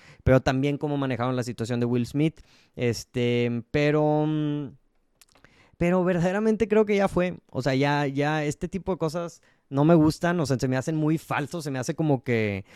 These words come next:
digo, como nuestro querido presidente que quería que, mm, sin, sin hablar acerca de política, que quería que,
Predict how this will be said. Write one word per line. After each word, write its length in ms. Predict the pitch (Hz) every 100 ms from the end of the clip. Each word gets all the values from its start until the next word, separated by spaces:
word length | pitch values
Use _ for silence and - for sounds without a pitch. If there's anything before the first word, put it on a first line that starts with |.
| - -
digo, 380 | 120 127 120 104
como 320 | 135 123 123
nuestro 320 | 123 117 123
querido 280 | 120 113 143
presidente 500 | 156 123 117 120 147
que 120 | 131
quería 440 | 120 113 117 123
que, 380 | - 127 117 110
mm, 460 | 104 101 101 104 117
sin, 280 | - 127 120
sin 200 | 135 120
hablar 240 | 120 143
acerca 300 | 151 147 139
de 60 | 131
política, 420 | 120 120 147 147
que 120 | 120
quería 320 | 107 110 123
que, 220 | 123 127